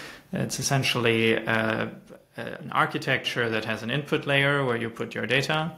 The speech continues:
and then it propagates through several layers. So that's where the deep comes from. And at the end, there's an output layer that, that gives you the predictions, right?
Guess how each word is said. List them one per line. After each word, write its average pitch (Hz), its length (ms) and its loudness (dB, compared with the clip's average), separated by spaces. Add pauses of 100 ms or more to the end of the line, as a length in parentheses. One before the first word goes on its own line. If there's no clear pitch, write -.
(480)
and 120 260 -2
then 120 220 2
it 117 140 -6
propagates 120 720 0
through 127 220 -2
several 120 440 0
layers. 117 380 0
So - 180 -2
that's 110 260 -6
where 117 120 -2
the 113 100 2
deep 117 360 0 (160)
comes 120 280 2
from. 135 420 0 (480)
And 113 280 -6
at 113 140 -6
the 117 120 0
end, 143 240 2
there's 117 240 0
an 120 80 -2
output 120 360 -2
layer 110 300 2
that, 113 360 -6
that 123 160 -6
gives - 200 -4
you 131 60 -4
the - 100 -2
predictions, - 720 -4
right? 113 280 -2